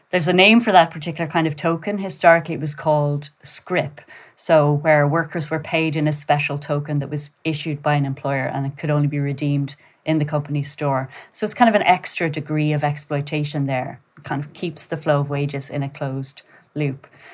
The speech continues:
So, yeah, I guess that's,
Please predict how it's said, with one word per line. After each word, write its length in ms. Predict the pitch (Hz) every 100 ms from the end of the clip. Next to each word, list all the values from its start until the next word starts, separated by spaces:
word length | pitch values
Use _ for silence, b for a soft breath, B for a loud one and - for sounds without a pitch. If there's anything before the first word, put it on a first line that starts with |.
| B B B
So, 880 | - - - 175 165 160 160 156 151 147
yeah, 220 | 240 302
I 80 | 240
guess 300 | 165 196 -
that's, 320 | 208 208 -